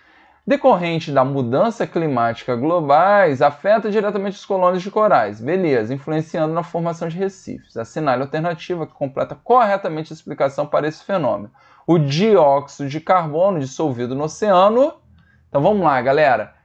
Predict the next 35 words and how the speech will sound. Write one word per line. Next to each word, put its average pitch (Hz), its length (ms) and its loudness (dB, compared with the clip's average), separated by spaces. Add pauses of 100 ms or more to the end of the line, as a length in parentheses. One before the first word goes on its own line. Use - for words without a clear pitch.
Dióxido 214 920 2
de 180 180 -4
carbono, 160 480 0
esse 165 160 -8
menino 208 280 0
aqui, 160 260 -2
né? 196 320 -2
C - 480 -2
O 170 140 4
dois, 131 480 -2
ô, 180 580 -2
coisa 139 340 -2
boa. 117 460 -4 (320)
Né? 156 340 0
Qual 247 160 0
é - 40 -4
a - 40 -16
classificação 143 680 -6
dele? 147 360 -8 (120)
Ele 117 120 -4
é 120 40 0
um 120 100 2
óxido 107 380 -2
básico, 127 560 0
é 110 40 -4
um 110 120 -4
óxido 117 380 -6
anfótero, 135 540 -2
é - 40 -2
um 107 100 -4
óxido 107 460 -6
ácido, 139 400 0
um 117 100 -8
óxido 113 460 -4
neutro 147 520 -6